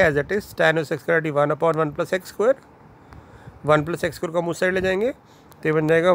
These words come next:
वन प्लस एक्स स्क्वायर वाई डैश और a as it is रखे e tan S X को हम लिख देते हैं y। तो ये हमारी फर्स्ट इक्वेशन बन गई। Now differentiate this equation again with respect to x, तो क्या होगा?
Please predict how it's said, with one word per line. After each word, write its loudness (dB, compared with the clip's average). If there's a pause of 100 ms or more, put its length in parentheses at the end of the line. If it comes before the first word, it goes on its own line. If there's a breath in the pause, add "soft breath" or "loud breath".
वन 4
प्लस -2
एक्स -4
स्क्वायर 0 (1600 loud breath)
वाई 4
डैश 2
और 0 (100)
a -2 (120)
as 4
it -2
is -6
रखे -6 (160)
e -6
tan 4
S -6
X -6
को -6
हम -4
लिख -6
देते -6
हैं -2
y। 2
तो -16
ये 0
हमारी 0
फर्स्ट 0
इक्वेशन -2
बन 0
गई। -4 (2000 loud breath)
Now 6 (100)
differentiate 2
this -4
equation 0 (180)
again 2 (140 loud breath)
with -2
respect -2
to 4
x, -4
तो 0
क्या 4
होगा? 4